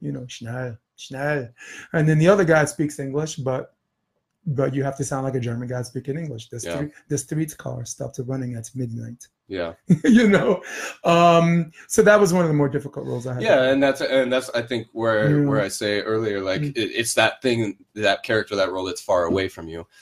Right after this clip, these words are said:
Speaker 2: So that, and, uh, that's a great circle back, 'cause there's that far away from you, and then there's a psychological, and then I did have one more,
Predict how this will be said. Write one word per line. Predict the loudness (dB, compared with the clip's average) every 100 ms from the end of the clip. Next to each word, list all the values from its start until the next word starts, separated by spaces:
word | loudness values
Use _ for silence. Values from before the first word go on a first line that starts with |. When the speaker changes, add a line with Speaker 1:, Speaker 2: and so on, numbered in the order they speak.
| _ _
Speaker 2:
So | 0 2
that, | 4 2 0
and, | -4 -4 -8 -12 _
uh, | 0 0
that's | -2 -6
a |
great | -6 -4 -4 -6 _ -16
circle | -10 -2 0 0
back, | 0 -2 -4
'cause | -8
there's | -6 -8 -4
that | -2 -2 -6
far | 2 6 6
away | 6
from | 2 0
you, | 2 2
and | 0
then | -2
there's | -4
a | -2
psychological, | -4 0 -2 -2 -6
and | -4
then | -4
I | -2
did | -2 -2
have | -2
one | -2 -4
more, | 2 2 2